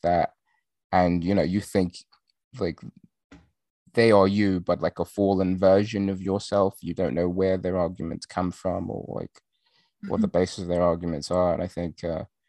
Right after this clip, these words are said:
Speaker 1: by learning about history, you, you can do that. And I think I, I, I find that with certain characters where,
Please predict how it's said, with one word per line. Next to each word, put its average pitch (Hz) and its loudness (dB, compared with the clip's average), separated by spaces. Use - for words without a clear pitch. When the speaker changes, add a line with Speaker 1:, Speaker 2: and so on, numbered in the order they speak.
Speaker 1:
by 85 4
learning 95 4
about 90 0
history, 95 -6
you, 90 -4
you 92 -6
can 87 -6
do 104 -4
that. 120 4
And 95 -4
I 90 -2
think 95 -6
I, 92 0
I, 90 0
I 95 2
find 104 4
that 95 6
with 92 0
certain 98 2
characters 95 -2
where, 92 0